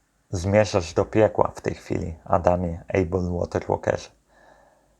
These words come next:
Za to, jak postępujesz. Ten człowiek modlił się za mnie, do kamery modlił się za mnie, żeby ogień mnie spalił,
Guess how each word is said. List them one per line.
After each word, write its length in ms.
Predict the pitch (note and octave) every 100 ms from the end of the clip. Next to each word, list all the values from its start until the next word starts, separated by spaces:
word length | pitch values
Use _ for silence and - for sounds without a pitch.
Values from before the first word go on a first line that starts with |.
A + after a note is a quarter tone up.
| _ _ _ _ _ _ _ _ _ _ _ -
Za 320 | E2 G2 G2
to, 360 | - E2 E2+ - _ _ _ _
jak 360 | E2+ E2 - -
postępujesz. 840 | - - - E2+ - F2 E2 - _ _ _ _
Ten 160 | - G#2+
człowiek 480 | - G#2+ F#2 G2 -
modlił 380 | G#2 F#2 F#2+ F#2
się 200 | - E2+
za 160 | F#2
mnie, 240 | F2 F2 - - - -
do 200 | F#2+ D3+
kamery 440 | - G2+ G#2 G2+
modlił 360 | F#2+ F#2+ F#2 F2
się 180 | - E2
za 180 | F2+
mnie, 220 | F2 E2+ F2+ - _ _ _ _ - - _ _ - - -
żeby 440 | F#2+ F#2 E2+ -
ogień 300 | G2 F2 F2
mnie 120 | E2+
spalił, 360 | D#2+ - E2